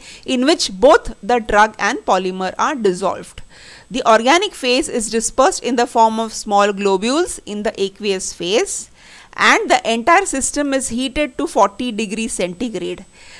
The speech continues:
At forty degrees centigrade, ethanol diffuses out of the individual globules,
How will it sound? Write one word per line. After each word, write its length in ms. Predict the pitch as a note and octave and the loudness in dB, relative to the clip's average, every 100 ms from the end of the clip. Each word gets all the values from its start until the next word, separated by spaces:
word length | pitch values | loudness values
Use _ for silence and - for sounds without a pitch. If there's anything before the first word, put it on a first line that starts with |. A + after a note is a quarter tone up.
| - - | -20 -2
At 280 | G#3+ G#4+ - | 2 2 4
forty 300 | C4+ C#4 D4 | 4 4 0
degrees 340 | B3 B3+ B3 | -2 -2 -2
centigrade, 680 | G3+ F#3+ G#3 G3 G#3+ B3+ - | -4 -4 -6 0 2 0 -2
ethanol 560 | B3 A#3 D#4 C4+ B3+ | -8 -2 2 2 2
diffuses 580 | G#3 A3 C4+ C4+ C4+ B3+ - | 0 -2 -2 0 -2 -2 4
out 260 | A3+ C4+ | 4 4
of 120 | F4 | 2
the 160 | B3+ - | 0 -2
individual 560 | A3+ G#3+ G#3+ G3+ G#3+ F#3+ | -4 -4 -4 0 0 0
globules, 680 | F3+ F#3+ F#3+ C4 E4 - | 0 0 0 0 -2 -4